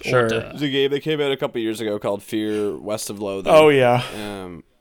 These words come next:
Speaker 3: and it's exactly like those
Speaker 2: Yeah.
Speaker 3: old school Flash
Speaker 1: Yeah, yeah,
Speaker 3: games
Speaker 1: yeah.
Speaker 3: where there's, like, three, three menu, or three dialogue options that are very specific
Speaker 2: Mm-hmm.
Speaker 3: and weird, and you have to n-,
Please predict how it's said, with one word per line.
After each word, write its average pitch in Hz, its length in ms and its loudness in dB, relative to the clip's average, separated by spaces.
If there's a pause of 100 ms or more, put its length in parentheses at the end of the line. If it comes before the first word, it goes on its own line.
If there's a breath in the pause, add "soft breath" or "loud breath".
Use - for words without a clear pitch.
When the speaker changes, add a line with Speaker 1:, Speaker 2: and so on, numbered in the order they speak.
Speaker 3:
and 110 160 -10
it's 110 160 -8
exactly 104 480 -6
like 92 240 -10
those 175 220 -4
Speaker 2:
Yeah. 185 260 0
Speaker 3:
old 113 80 -4
school 101 280 -8
Flash 98 340 -4
Speaker 1:
Yeah, 117 100 0
yeah, 104 160 -4
Speaker 3:
games 107 140 -10
Speaker 1:
yeah. 107 100 -6
Speaker 3:
where 101 80 -4
there's, 101 180 -8
like, 104 220 -6
three, 113 640 -2 (120)
three 123 280 -4
menu, 117 360 -4
or 117 60 -2
three 123 240 -6
dialogue 110 460 -2
options 107 420 -6
that 98 180 -4
are 101 120 -8
very 110 340 -8
specific 107 560 -6
Speaker 2:
Mm-hmm. 190 120 4
Speaker 3:
and 135 100 0
weird, 101 520 -8
and 101 440 -12
you 110 80 -8
have 104 140 -6
to 110 60 -8
n-, 107 200 -10